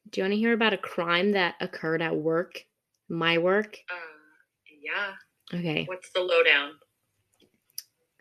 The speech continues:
Speaker 1: So, yesterday, they gathered us all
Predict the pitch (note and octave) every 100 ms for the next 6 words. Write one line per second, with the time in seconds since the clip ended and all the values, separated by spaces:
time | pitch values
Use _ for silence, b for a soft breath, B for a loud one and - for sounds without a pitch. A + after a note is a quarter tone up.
0 | _ _ _ - - D#3+ - - _ _
1 | _ _ _ _ _ _ _ _ F3+ G#3
2 | G#3+ D4 A3+ D#3+ - - _ _ _ -
3 | F#3 F#3 F3+ G#3+ B3+ B3 A#3+ F#3+ E3+ D#3
4 | D#3